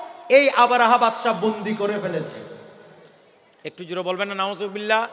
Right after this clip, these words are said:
কি করে ফেলেছে ভাই? বন্দি করে ফেলেছে। এবার আব্দুল মুত্তালিবকে খবর দেয়া হলো, বলে, "এই সর্দারকে, এই ঘরের মতোয়াল্লিকে ডাকা হোক।" মতোয়াল্লি গেলেন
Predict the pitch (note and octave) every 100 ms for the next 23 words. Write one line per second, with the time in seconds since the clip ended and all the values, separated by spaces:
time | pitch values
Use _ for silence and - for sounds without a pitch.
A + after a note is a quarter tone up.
0 | - - - - - A3 A#3 B3+ B3 C4
1 | B3 B3+ C#4 E4+ - - - - E3+ D#4
2 | D4 A#3 G#3+ G3+ F3+ F3+ E3+ D#3+ B2 -
3 | _ - G3+ A3 G#3 G3+ G3 G#3 G3+ -
4 | G#3 G#3 G#3 G#3 - G#3 G3+ G3 G3 G3
5 | E3+ F3+ F3 B2+ - - D#3 G#3 A3+ G#3+
6 | G3+ A3 A3 A3 G#3+ G#3+ G#3 G3 A3 A3
7 | G#3+ - - - F#3 A3+ G#3+ A3+ A3 A#3+
8 | A3+ G#3 G#3 G#3 G#3 G3 - F3+ G#3 G3+
9 | G3+ F#3+ F3 F#3 G3